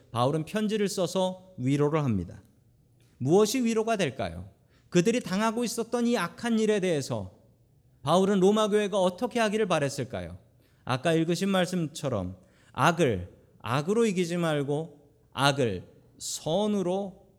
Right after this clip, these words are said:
이겨라라는 것입니다. 우리가 악을 악으로 이길 수도 있습니다.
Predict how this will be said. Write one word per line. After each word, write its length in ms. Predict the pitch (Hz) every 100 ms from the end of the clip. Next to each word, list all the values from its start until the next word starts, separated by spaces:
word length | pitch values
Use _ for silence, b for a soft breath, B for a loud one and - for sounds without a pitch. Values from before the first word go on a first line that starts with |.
| -
이겨라라는 880 | 107 98 95 87 80 78 104 156
것입니다. 440 | 170 - - 90 - _ _ _ _ _ _ _ _ b b b
우리가 440 | 165 208 233 208 185
악을 240 | 208 240
악으로 400 | 214 220 226 240
이길 200 | 208 226
수도 280 | 226 247 233
있습니다. 680 | 175 - 247 208 101 107